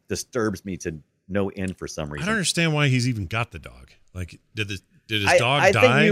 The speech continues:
Speaker 1: New Moon. I think we picked him up in New Moon. I
Speaker 2: Okay.
Speaker 1: think, uh, I think because there's no explanation whatsoever, so I'm assuming it must have been some New Moon stuff. I didn't play through, uh, New Moon.
Speaker 2: That's
Speaker 1: I
Speaker 2: the
Speaker 1: just
Speaker 2: three D S
Speaker 1: got
Speaker 2: game, right?
Speaker 1: That's the three D S game, and
Speaker 2: Okay.
Speaker 1: like I said, and that's what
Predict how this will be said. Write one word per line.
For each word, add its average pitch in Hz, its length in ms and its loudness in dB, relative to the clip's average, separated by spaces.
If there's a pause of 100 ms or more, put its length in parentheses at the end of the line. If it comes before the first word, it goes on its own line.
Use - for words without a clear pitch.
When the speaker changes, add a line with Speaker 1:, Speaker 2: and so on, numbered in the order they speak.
Speaker 1:
New 190 80 2
Moon. 190 180 4
I 165 80 4
think 220 160 0
we 208 140 2
picked 202 200 2
him 180 120 2
up 175 200 2
in 127 220 -2
New 127 140 0
Moon. 87 400 0
I 127 120 0
Speaker 2:
Okay. 123 260 0
Speaker 1:
think, - 140 -8
uh, 113 440 6 (160)
I 110 160 0
think - 640 -4
because 107 320 0
there's 117 240 0
no 170 440 0
explanation 117 760 -2
whatsoever, 98 1000 2
so 95 180 -2
I'm 98 120 0
assuming 135 360 0
it 117 40 -2
must 120 180 0
have 117 80 -6
been 110 100 -2
some 101 160 -4
New 107 140 0
Moon 107 180 2
stuff. 90 240 -2
I 110 100 -2
didn't 113 200 -2
play 107 180 -2
through, 98 380 -8 (420)
uh, 87 160 -4
New 80 160 -6
Moon. 80 60 -6
Speaker 2:
That's 78 220 0
Speaker 1:
I - 20 2
Speaker 2:
the 113 80 2
Speaker 1:
just - 80 -8
Speaker 2:
three 139 180 4
D 113 140 4
S 101 120 2
Speaker 1:
got - 100 -8
Speaker 2:
game, 82 140 -2
right? 101 220 -4 (400)
Speaker 1:
That's 131 240 0
the 139 140 0
three 131 240 -2
D 104 100 2
S 92 140 0
game, 87 160 0
and 82 80 -2
Speaker 2:
Okay. 87 80 0
Speaker 1:
like 87 100 -2
I - 40 -16
said, 87 180 -6
and 90 180 -6
that's 104 240 -2
what 95 140 0